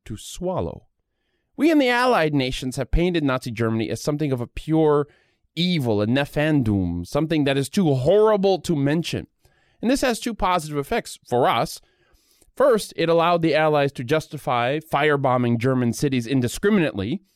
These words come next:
and to moralize the war as a clear case of good versus evil. Second, it soothes Allied consciences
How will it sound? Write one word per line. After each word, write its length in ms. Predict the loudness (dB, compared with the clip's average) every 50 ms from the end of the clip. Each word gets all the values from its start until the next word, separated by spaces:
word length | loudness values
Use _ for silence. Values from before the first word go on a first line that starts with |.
| _ _ _ _ _ _ _ _ _ _
and 320 | -4 -2 -2 -2 -2 -2 -2
to 140 | 0 2
moralize 960 | 2 2 2 2 2 4 4 4 4 4 2 2 2 2 2 0 0 -2 -2 -2
the 120 | -2 -2
war 420 | 0 2 4 4 6 6 4 4 2
as 160 | 0 -2 -4
a 40 | -6
clear 400 | -4 -2 -2 0 2 0 0 0
case 420 | 0 0 0 0 0 -2 -4 -4
of 260 | -4 -4 -4 -4 -2
good 320 | 0 2 2 2 2 0 -2
versus 440 | 0 0 0 0 0 -2 -2 -2 -2
evil. 500 | -2 0 0 0 0 -2 -4 -4 -8 _ _ _ _ _ _ _ _ _ _ _ _ _
Second, 460 | _ -2 -2 -2 -2 -2 -4 -4 -4 -6 _ _ _ _ _ _ _ _ _ _ _ _
it 140 | -14 -14 -12
soothes 640 | -10 -4 0 2 2 4 2 0 -2 -6 -14 -16 _ -2
Allied 420 | -2 0 0 0 0 -2 -2 -4
consciences 720 | -4 -2 0 0 0 -2 -4 -6 -4 -2 0 0 0 -2